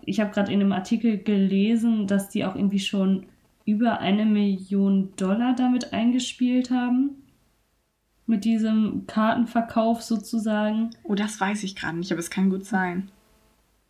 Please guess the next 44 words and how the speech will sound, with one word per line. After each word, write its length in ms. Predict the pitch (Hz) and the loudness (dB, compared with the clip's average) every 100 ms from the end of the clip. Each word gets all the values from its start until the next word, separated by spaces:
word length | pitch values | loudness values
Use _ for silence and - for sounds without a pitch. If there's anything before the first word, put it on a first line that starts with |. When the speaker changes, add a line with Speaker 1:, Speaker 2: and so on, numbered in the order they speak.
| _ _ _ _ _ _ - | _ _ _ _ _ _ -8
Speaker 1:
Hatte 160 | 208 196 | -6 -6
ich 80 | - | 0
gerade 500 | 196 196 196 190 - - | 4 6 6 4 -2 -14
auf 160 | _ - | _ -4
einer 220 | 180 180 | -2 -2
Seite 400 | 175 180 196 170 | 0 -2 -2 -4
gelesen. 640 | 170 170 170 175 196 240 - _ _ _ _ _ _ _ _ _ | -2 -2 -2 2 4 2 -2 _ _ _ _ _ _ _ _ _
Aber 160 | 170 180 | 0 0
das 160 | 170 | 2
ist 140 | - - | 0 4
irgendwie 220 | 202 196 | 4 4
krass. 500 | - 226 233 - - _ _ _ _ _ _ _ _ _ _ _ _ _ _ _ _ _ - - - - | 4 2 2 -2 -16 _ _ _ _ _ _ _ _ _ _ _ _ _ _ _ _ _ -20 -20 -20 -4
Speaker 2:
Also 180 | 208 202 | -2 0
kann 160 | 220 | 0
ich 120 | 214 | 0
jedem 140 | 214 220 | 0 0
nur 100 | 196 | 0
empfehlen, 340 | 202 220 208 | 0 0 2
da 100 | 202 | 2
mal 140 | 190 190 | 2 2
reinzugucken. 580 | 185 214 - 254 226 | 0 0 -4 -6 -2
Und 120 | 196 208 | 0 0
ich 140 | 214 | 0
hab 120 | 214 | 0
mir 100 | 208 | 0
eben 200 | 185 185 | 0 -2
auch 240 | - 208 - | 0 0 0
eins 360 | 196 202 214 | 0 0 -4
von 280 | - 196 202 | -4 -2 0
diesen, 400 | 202 185 185 160 | -2 -4 -4 -4
ähm, 260 | - 170 180 | -4 -4 -4
Compilation-Videos 720 | 190 196 285 269 214 202 202 | -4 0 0 2 0 -2 -2
angeguckt 520 | 190 196 202 190 196 | 0 0 0 -2 -4
von 480 | - 185 180 185 180 | -2 0 2 0 2
dem 160 | 185 | 2
YouTube-Kanal 720 | 190 196 214 214 196 185 190 196 | 4 2 -2 0 4 6 4 2
TikTok 340 | 208 - 190 | -2 0 0
Coffee. 340 | 190 240 233 | 2 2 0
Das 200 | 214 190 | 0 0
ist, 260 | 185 190 - | -2 -4 -4
äh, 200 | 165 175 | -2 0
sieben 200 | 175 180 | 0 -2
Minuten 260 | 175 208 226 | 0 0 2
lang. 300 | 214 214 | 2 2